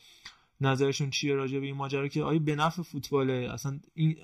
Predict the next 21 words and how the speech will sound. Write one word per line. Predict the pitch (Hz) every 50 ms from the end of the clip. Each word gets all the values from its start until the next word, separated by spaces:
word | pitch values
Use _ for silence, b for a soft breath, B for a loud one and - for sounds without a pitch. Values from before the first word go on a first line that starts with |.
| -
اصلاً | - 147 143 - 160
این | 160 160 160 151 147 139
ماجرای | 139 143 143 139 131 139 135 139 156 165
روح | 151 147 139 143
فوتبال، | 131 - 143 131 - - 147 143 143 135 135 131
هم | 131 131 135
سوپر | 127 - 147 123 - 143 139
لیگ، | 139 139 139 151 147 143 143
این | 170 151 156
همه | 151 147 147 143 147 147
اتفاقای | 143 - - 143 - 143 135 139 143 147
مالی | 147 143 139 135 139 139
که | - 147
داره | 139 135
تو | 135 139
فوتبال | 139 139 - 143 139 135
میفته | 139 139 - - 143
تحت | 139 147 143 139
تاثیر | - 143 - - 160
قرارش | 139 139 139 139 - 147
می‌ده، | 143 143 160 196